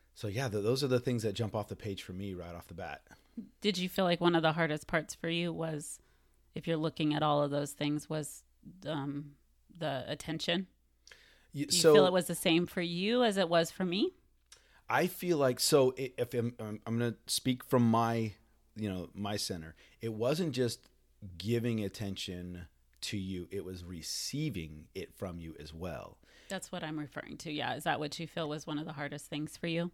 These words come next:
Speaker 1: Oh, yeah. Hands down. I mean, I, I went from being the center of your universe to,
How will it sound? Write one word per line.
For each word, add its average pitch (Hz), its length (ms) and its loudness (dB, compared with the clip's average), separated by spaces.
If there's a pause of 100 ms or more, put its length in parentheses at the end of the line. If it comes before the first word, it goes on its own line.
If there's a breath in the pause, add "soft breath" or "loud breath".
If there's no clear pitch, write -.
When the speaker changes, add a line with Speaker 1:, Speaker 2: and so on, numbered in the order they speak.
Speaker 1:
Oh, 101 100 -2
yeah. 69 240 -10 (360)
Hands 101 420 -6
down. 71 340 -14 (300)
I 98 160 -4
mean, 92 180 -4
I, 107 180 -4
I 104 320 -2
went 113 280 -4
from 117 200 0
being 104 280 0
the 95 100 -4
center 95 240 0
of 95 100 -2
your 160 120 6
universe 107 640 2
to, 95 420 -4